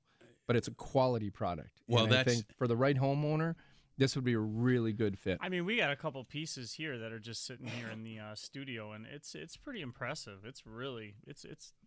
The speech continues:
Speaker 3: it's done well.
Speaker 2: So, Tom, i-, i-, this is something that maybe you guys will talk about
Speaker 3: Oh,
Speaker 2: then.
Speaker 3: a-,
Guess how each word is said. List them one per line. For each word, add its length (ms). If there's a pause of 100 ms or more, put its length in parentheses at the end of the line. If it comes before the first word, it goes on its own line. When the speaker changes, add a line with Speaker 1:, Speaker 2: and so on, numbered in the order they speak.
(140)
Speaker 3:
it's 180
done 300
well. 260 (220)
Speaker 2:
So, 180
Tom, 480
i-, 40
i-, 260 (420)
this 220
is 100
something 400
that 140
maybe 240
you 160
guys 300
will 80
talk 320
about 260 (180)
Speaker 3:
Oh, 120
Speaker 2:
then. 160
Speaker 3:
a-, 80